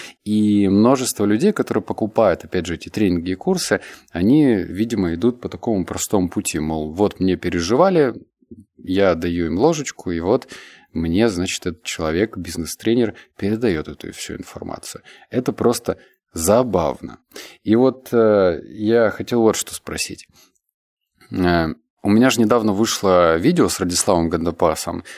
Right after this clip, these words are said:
на его YouTube-канале, и множество комментариев там были из разряда:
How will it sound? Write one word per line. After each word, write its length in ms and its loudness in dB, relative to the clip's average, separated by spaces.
на 100 -2
его 220 0
YouTube-канале, 840 -4
и 280 2
множество 520 0
комментариев 560 0
там 180 -4
были 140 0
из 120 -2
разряда: 640 2